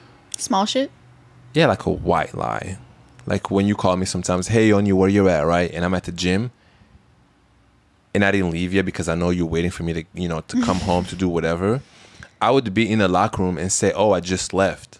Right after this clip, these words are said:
Speaker 1: Mm.
Speaker 2: But I didn't leave yet.
Speaker 1: Really? You do
Speaker 2: I'm,
Speaker 1: that?
Speaker 2: I, yeah, I did that
Speaker 1: Oh,
Speaker 2: last
Speaker 1: sh-
Speaker 2: night.
Speaker 1: Oh, when you said I only have, you, you said I have one more game.
Speaker 2: Yeah.
Speaker 1: You didn't have one more game?
Speaker 2: I had two more games.
Speaker 1: Oh. <laughs>
Speaker 2: But see, that's a small lie right there. Why do I have to lie?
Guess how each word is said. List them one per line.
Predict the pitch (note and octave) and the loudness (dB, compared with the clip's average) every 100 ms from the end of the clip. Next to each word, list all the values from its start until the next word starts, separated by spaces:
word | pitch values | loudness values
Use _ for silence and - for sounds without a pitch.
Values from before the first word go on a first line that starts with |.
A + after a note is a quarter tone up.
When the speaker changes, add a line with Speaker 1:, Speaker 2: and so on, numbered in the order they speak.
| - | -8
Speaker 1:
Mm. | G#3+ G#3+ A3 G3+ F3+ D3+ - | -4 -2 -4 -6 -10 -14 -2
Speaker 2:
But | G#2+ | 2
I | E3 | 4
didn't | A#3 A#2 | 4 4
leave | F2+ D#3 F#3 | 2 0 2
yet. | G2 D#2 - - _ - | 0 -2 -10 -20 _ -12
Speaker 1:
Really? | A3+ G#3 G#3+ E4+ | -8 -6 -4 -2
You | D#4+ | -2
do | - | 2
Speaker 2:
I'm, | C#3 A4+ A#4 G#2 | 2 0 -4 -2
Speaker 1:
that? | C3+ | -2
Speaker 2:
I, | - | 0
yeah, | D#3 E4 | 2 2
I | E3 | 2
did | D#3 A#3 | 0 0
that | |
Speaker 1:
Oh, | D#4+ D#4 | 2 2
Speaker 2:
last | D#4 E4 - | 4 2 2
Speaker 1:
sh- | |
Speaker 2:
night. | F4+ F#4 - - _ _ _ _ _ _ _ _ _ _ | 0 0 -2 -10 _ _ _ _ _ _ _ _ _ _
Speaker 1:
Oh, | A#3+ A#3+ | 2 2
when | A3 | 0
you | G#3+ | -2
said | - A#3 | 0 2
I | F#3+ | 2
only | F#3+ A3 | 0 0
have, | G#3+ F#3 | -2 -4
you, | G3+ G#3 - | -10 -12 -10
you | G#3 | -10
said | G#3+ - C#4 | -4 0 2
I | |
have | B3+ A3 | 2 0
one | G3+ G3+ | 0 0
more | F3+ | -2
game. | E3 E3 A3 - _ | -4 -6 -8 -12 _
Speaker 2:
Yeah. | B2+ G3 D#3+ F#2+ - _ _ _ | 0 4 4 0 -8 _ _ _
Speaker 1:
You | D#3+ | -8
didn't | E3+ E3+ | -6 -4
have | F3 | -4
one | F3 | -4
more | F3 F3 | -6 -8
game? | F3+ F#3+ | -8 -6
Speaker 2:
I | D3+ | -2
had | E3 - | -2 0
two | - | 2
more | A3 F3+ | 4 4
games. | G#2+ G2 F2+ - - | 2 -2 -4 -4 2
Speaker 1:
Oh. | D4+ D#4+ - | 2 2 0
<laughs> | E4 - - B3 - _ _ | -2 -2 -6 -8 -8 _ _
Speaker 2:
But | C#3+ | -4
see, | - | 0
that's | E3 F#3 | 0 0
a | F3 | 0
small | - D#3+ E3 B2+ | 0 4 4 4
lie | A#2 F#3+ C3+ | 2 2 4
right | C#3+ D#3 | 2 2
there. | E3+ C#3 | 0 2
Why | C3 | 2
do | D#3 | 2
I | C3+ | 0
have | C3 | 0
to | - | -4
lie? | G#2 G2+ F#2 | 0 0 -2